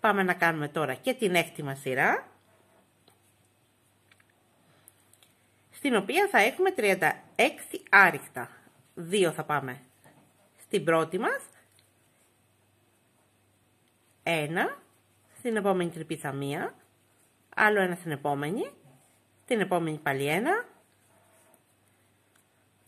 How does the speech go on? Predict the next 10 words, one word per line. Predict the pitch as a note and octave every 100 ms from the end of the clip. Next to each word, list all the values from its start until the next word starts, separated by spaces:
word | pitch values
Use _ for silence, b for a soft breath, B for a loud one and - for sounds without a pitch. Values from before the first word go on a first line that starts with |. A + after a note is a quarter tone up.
| _ _ _
και | G4+ A#4 - _ _ -
στην | - - G#3
επόμενη | F#3+ C4 D4+ C#4+
που | A3+
συναντάμε, | - F#3 E3 F#3+ C4+ F#4 F#4 - _ -
εδώ | F#3 G#3+
που | G3
φαίνονται | - B3+ A#3 F#3+ D#3
τα | D#3 D3+
δύο | C#3+ D3+ D3 A3+